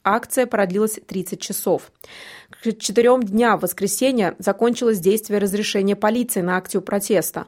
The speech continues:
но при этом множество людей оставалось в воде. Всего было арестовано сто девять человек, сорок девять мужчин,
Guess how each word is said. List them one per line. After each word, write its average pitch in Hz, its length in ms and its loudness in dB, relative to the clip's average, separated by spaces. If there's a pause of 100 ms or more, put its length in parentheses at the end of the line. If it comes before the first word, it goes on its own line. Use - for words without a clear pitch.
(260)
но 190 340 4
при 226 180 0
этом 240 220 2
множество 233 420 0
людей 185 360 0
оставалось 175 680 0
в 196 40 -12
воде. 180 420 0 (500)
Всего 269 260 2
было 233 220 4
арестовано 220 520 2
сто 254 360 0
девять 190 420 2
человек, 208 580 0 (120)
сорок 196 360 -2
девять 165 300 -2
мужчин, 233 500 -2